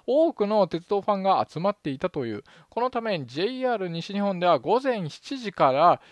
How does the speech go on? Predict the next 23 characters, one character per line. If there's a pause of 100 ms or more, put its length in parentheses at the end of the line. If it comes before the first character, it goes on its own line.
(120)
地
区
駅
長
な
ど
応
援
の
駅
員
四
人
を
ホ
ー
ム
に
待
機
さ
せ
て、